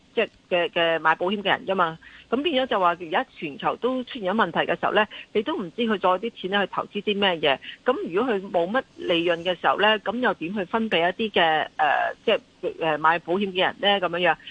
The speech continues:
咁所以變咗呢，喺而家情況底下時候呢，我相信保險公司短期呢都會有啲嘅壓力喺度，唔係話淨係話佢，啊，啲保單嘅銷售好呢，就可以有個嘅股價嘅升幅，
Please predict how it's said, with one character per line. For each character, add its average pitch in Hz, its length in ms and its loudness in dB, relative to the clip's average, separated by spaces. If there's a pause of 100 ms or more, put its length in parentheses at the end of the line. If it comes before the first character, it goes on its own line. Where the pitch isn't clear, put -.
咁 302 160 2
所 262 140 -2
以 247 220 -2
變 220 200 -2
咗 190 140 2
呢， 220 180 4
喺 208 200 -2
而 - 20 -8
家 175 120 0
情 160 160 -8
況 170 100 -4
底 190 80 0
下 185 60 2
時 - 100 -6
候 - 40 -2
呢， 185 140 2 (220)
我 202 80 4
相 269 160 0
信 226 140 -4
保 180 120 -4
險 190 220 0
公 226 180 0
司 240 160 0 (100)
短 170 280 -2
期 - 200 0
呢 202 200 4
都 254 100 0
會 233 120 -2
有 156 140 2
啲 208 140 -2
嘅 165 320 0
壓 165 200 4
力 - 120 -2 (100)
喺 160 220 0
度， 156 180 2 (260)
唔 180 40 -10
係 180 260 2
話 180 120 4
淨 180 140 -8
係 180 140 -4
話 180 140 4
佢， 185 140 -2
啊， 226 200 2
啲 254 120 -6
保 185 180 -2
單 233 180 0
嘅 202 100 -2
銷 233 180 -2
售 175 180 2
好 175 240 0
呢， 220 160 0
就 165 220 -2
可 180 160 -2
以 202 120 -6
有 160 140 0
個 175 80 0
嘅 165 220 -2
股 170 160 -10
價 190 120 2
嘅 160 160 -10
升 214 140 -4
幅， 214 180 0